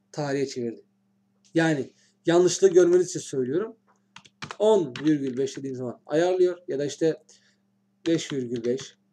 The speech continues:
iki virgül iki. Hepsini bakın kesirli bir şekilde ifade ediyor. Ben bunu böyle kesirli olarak değil,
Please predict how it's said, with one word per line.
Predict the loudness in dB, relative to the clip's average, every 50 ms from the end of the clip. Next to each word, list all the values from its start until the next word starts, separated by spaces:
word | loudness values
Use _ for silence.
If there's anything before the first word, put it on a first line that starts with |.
| _ _ _ _ _ _ _ _ _ -10
iki | -10 -10 -4 0 2
virgül | 2 2 0 -2 -6 -8
iki. | -8 -10 -6 -6 -6 -6 -6 -10 _ _ _ _
Hepsini | _ 4 4 4 4 4 4 6
bakın | 4 4 2 -2
kesirli | -2 2 4 4 6 6 4 4 4
bir | 4 2
şekilde | 2 0 -4 -6 -4 4 8 8 8 8 4 -4 _ _ _ _ _
ifade | -4 -4 -2 2 2 4 4 4 4 4 2 2 0 -8 -20 _ _ _
ediyor. | 8 8 8 8 4 0 -2 -4 -8 _ -20 -20 -20 -20 -20 -20 _ 6
Ben | 8 8 8 6 2 -2
bunu | -4 0 2 4 8 10
böyle | 10 10 10 8 4
kesirli | 2 -2 0 0 2 6 8
olarak | 10 10 10 10 8 8 6 4
değil, | 4 4 4 2 -2